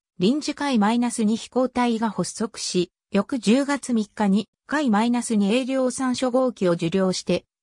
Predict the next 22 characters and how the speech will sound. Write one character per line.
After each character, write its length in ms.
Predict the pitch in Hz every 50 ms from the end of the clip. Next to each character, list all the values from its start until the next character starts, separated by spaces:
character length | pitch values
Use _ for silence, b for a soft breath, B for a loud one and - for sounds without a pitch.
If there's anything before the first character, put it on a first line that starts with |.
| _
部 100 | 196 247
隊 280 | 247 - 262 240 214 196
運 200 | 185 214 254 254
用 180 | 254 254 247
訓 320 | 240 - - 254 294 294 269
練 220 | 233 220 208 185
を 100 | 156 139
開 240 | - - - 160 180
始 200 | 185 - 190 190
し 100 | - -
た。 240 | - 170 143 - - _ _ _ _ _ _ _ _ _ _ -
二 120 | 175 185
千 360 | - - 269 294 311 294 277
一 180 | 233 - - 277
年 220 | 285 254 226 202
三 260 | - - 220 277 294
月 320 | 277 233 190 - - 202 196
二 180 | 185 220 277
十 240 | 262 - 233 190 156
七 300 | 147 - - - - 190
日 300 | 208 208 196 - - 185
に、 180 | 180 180 180